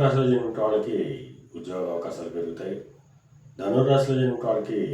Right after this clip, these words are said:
పితృరాజ్యానికి సంబంధించిన శుభవార్తలు వింటారు. మకర రాశిలో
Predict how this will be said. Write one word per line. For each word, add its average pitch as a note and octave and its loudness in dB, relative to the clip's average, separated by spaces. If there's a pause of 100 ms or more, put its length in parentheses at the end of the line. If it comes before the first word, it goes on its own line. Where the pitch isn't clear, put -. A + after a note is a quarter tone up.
(140)
పితృరాజ్యానికి G2 -2
సంబంధించిన F2 -10
శుభవార్తలు D#2+ -8
వింటారు. E2 -8 (760)
మకర B2 -2
రాశిలో C3 2